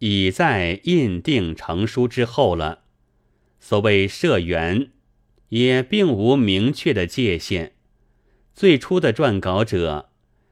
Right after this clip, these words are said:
所余早已无多；中途出现的人，则在中途忽来忽去。因为雨丝是又有爱登碰壁人物的牢骚的习气的，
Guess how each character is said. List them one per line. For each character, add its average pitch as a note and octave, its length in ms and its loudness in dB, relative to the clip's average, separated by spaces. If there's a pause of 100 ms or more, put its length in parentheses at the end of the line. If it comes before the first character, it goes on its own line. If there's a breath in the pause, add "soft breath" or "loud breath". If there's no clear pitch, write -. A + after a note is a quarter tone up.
(240)
所 A2 400 2
余 G2+ 380 2
早 A2 400 2
已 G2+ 220 -2
无 E2 240 -6
多； G2 480 0 (720)
中 G2+ 240 2
途 G2 220 -2
出 C3+ 240 0
现 B2+ 200 -2
的 F2 140 -4
人， E2 400 -6 (520)
则 F#2 160 0
在 F2+ 360 -2
中 D3+ 360 2
途 F2 420 -4
忽 B2 260 0
来 E2+ 200 -2
忽 A2 240 -2
去。 A2 420 -4 (800)
因 G3+ 200 2
为 F3+ 160 4
雨 F2 260 0
丝 D#3+ 260 -2
是 E2+ 580 -2 (320 soft breath)
又 B2+ 180 4
有 F2+ 600 0
爱 G#2 180 -4
登 A2 400 0
碰 E3 400 0
壁 E3 220 0
人 F#2 300 0
物 B2 120 2
的 F2+ 200 0
牢 F2 400 0
骚 E3+ 280 -2
的 F2+ 180 -4
习 E2+ 300 -8
气 G2 280 -4
的， D#2+ 280 -8